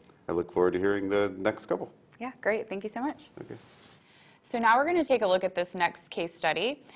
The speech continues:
Speaker 2: and we'll start it out with a quote from the client.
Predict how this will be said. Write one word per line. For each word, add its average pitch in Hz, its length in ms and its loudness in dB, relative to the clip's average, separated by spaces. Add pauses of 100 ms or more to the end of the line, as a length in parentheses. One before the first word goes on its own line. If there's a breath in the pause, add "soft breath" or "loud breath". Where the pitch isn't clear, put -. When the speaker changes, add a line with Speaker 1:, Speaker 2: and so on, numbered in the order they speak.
(140 loud breath)
Speaker 2:
and 170 340 2
we'll 170 120 2
start 175 240 2
it 175 80 4
out 170 160 4
with 175 100 0
a 175 60 -2
quote - 260 -2
from 214 160 -6
the 254 80 -6
client. 180 460 0